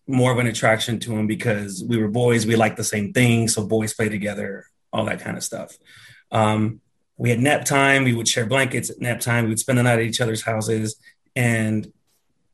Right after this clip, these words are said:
again, at five years old, you don't know what these, these feelings that are coming up are. You just, I just thought they were just, "Oh, he's gonna be my best friend for life," you know? Um, growing up through the, through the school years or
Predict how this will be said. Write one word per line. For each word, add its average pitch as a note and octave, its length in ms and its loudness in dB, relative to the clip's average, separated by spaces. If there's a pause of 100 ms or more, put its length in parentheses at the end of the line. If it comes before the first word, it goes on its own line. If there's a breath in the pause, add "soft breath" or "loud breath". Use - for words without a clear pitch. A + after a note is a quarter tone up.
(260)
again, A#2+ 320 2
at A2 160 -2
five A#2 220 2
years A#2 160 -2
old, A2+ 420 2
you B2 120 -6
don't B2 240 -2
know A#2 160 2
what A2+ 160 0
these, G#2 460 -6 (600)
these A2 260 0
feelings G2+ 840 -2 (460)
that A2+ 140 2
are G#2+ 160 2
coming G2+ 360 0
up F#2 240 -6
are. F#2 220 -6
You G#2 160 -2
just, G#2 360 -4
I A#2+ 120 2
just A#2 160 0
thought G2+ 160 -4
they G#2+ 100 -2
were G#2 140 -2
just, G2 300 -4 (200 soft breath)
"Oh, A#2 100 2
he's B2 160 4
gonna A2+ 140 2
be A2+ 100 4
my A2 140 4
best G2 240 -2
friend G2 240 -2
for G2+ 160 -4
life," F2+ 380 -6
you G#2+ 80 -2
know? G#2 220 -6 (460 loud breath)
Um, G2+ 440 0 (720)
growing B2 320 8
up A#2+ 340 6 (760 soft breath)
through C#3 180 2
the, A#2+ 300 -4
through C3 140 0
the A#2 100 2
school D3+ 300 0
years A2 420 2
or A2 380 0